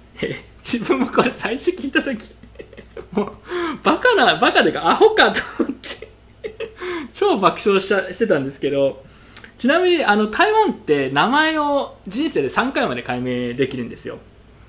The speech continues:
で、しかも改名するのもすごく早くて、数百円くらいで、当日、即日できるんで、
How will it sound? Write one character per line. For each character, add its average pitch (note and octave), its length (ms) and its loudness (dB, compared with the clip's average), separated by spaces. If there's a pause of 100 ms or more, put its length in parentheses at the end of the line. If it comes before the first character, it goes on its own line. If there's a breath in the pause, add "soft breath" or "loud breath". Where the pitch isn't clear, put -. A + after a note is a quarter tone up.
(120)
で、 F3+ 240 4
し - 100 -8
か D4 100 2
も D#3 320 -4
改 D4 200 -2
名 D#4+ 140 -4
す D#4 120 -2
る D#4+ 80 0
の G#3+ 100 0
も D3 200 -2
す - 140 -6
ご C#4 100 -2
く - 80 -12
早 E3+ 280 -2
く - 100 -14
て、 B2 260 -4
数 G#3+ 180 -2
百 A3+ 240 2
円 G#3 100 0
く A3 100 0
ら C#3 120 2
い - 100 -8
で、 A#2 340 -4 (200 loud breath)
当 A3 200 4
日、 G#3 340 -2
即 E3+ 240 -2
日 G#3 160 -4
で G3 100 0
き G#3 100 -4
る C#3 120 -2
ん A2 160 -12
で、 A#2 320 -2